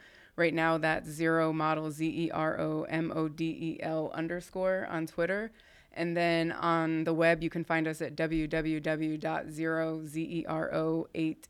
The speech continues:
E I G H T three T H R E E dot org.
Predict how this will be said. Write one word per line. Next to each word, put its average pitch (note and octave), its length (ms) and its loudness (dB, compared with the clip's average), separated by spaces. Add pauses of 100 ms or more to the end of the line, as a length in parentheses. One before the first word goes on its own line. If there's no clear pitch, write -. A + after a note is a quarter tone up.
(100)
E D#3+ 140 0
I D#3+ 180 0
G D#3 240 -6
H - 300 -6
T D#3 300 -4
three G#3 360 -8
T F#3+ 260 -10
H D#3+ 280 -4
R D#3+ 200 -2
E - 40 -10
E D#3+ 440 -6
dot D#3 320 -4
org. - 380 -8